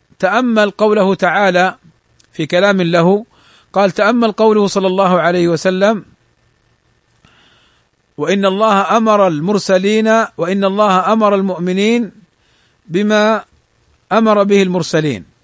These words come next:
يا أيها الذين آمنوا،'" يقول صلى الله عليه وسلم:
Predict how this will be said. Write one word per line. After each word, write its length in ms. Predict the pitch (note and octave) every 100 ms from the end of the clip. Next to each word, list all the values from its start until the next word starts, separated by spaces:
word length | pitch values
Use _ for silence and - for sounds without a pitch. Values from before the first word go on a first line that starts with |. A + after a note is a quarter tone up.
| _ _ _ _ _ _ _ _ _ _
يا 200 | D#3+ G3+
أيها 240 | G3+ G3 F#3+
الذين 360 | F#3+ F#3+ G3
آمنوا،'" 640 | F#3 F#3 G3+ G#3 G#3 A3+ G#3 - _ _ _ _ _ _ _ _ _ _ _ - _ _ _ _ _ _ _ _ _ _ _ _ _ _ _ _ _ _ _ _ _ _ _ _ _ _ _ _ _ _ _ _ _ _ _
يقول 340 | C#3+ C#3 F#3+ F3
صلى 200 | F3 F3
الله 300 | F3 F3+ E3
عليه 280 | E3 E3+
وسلم: 560 | E3 - F#3 F#3+ A3 G3